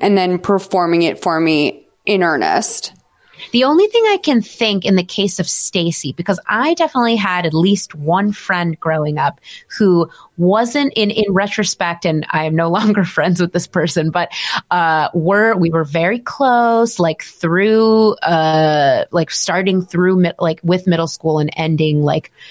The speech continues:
Speaker 2: shortly after college. This was a person who, m-,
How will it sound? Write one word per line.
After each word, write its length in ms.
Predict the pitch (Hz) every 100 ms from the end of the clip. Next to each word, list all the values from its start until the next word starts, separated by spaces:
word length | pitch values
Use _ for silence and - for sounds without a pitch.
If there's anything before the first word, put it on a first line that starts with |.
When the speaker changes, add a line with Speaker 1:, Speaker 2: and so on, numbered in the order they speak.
| -
Speaker 2:
shortly 580 | - - - 170 - 170
after 300 | 156 165 156
college. 840 | - 165 143 139 135 - - - -
This 160 | 202 269
was 140 | 370
a 60 | 359
person 440 | 359 262 240 247
who, 400 | 226 202 196 185 175 - - _ _
m-, 340 | 240 240 294